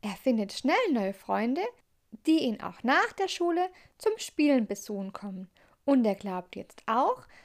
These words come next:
dass es sehr viel schneller geht, rechnen und schreiben zu lernen, wenn es seine Lehrerin ihm beibringt und nicht sein Papa. Schnell freut sich Tiger über sein neues Leben und merkt,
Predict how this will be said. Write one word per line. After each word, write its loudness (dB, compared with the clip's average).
dass 0
es -14
sehr 10
viel 2
schneller 2
geht, -4
rechnen 4
und -4
schreiben 4
zu -4
lernen, -2
wenn 2
es 0
seine -2
Lehrerin 2
ihm -8
beibringt -8
und 0
nicht 0
sein -8
Papa. -18
Schnell 2
freut 2
sich -10
Tiger -2
über 0
sein -2
neues -2
Leben 2
und -8
merkt, -2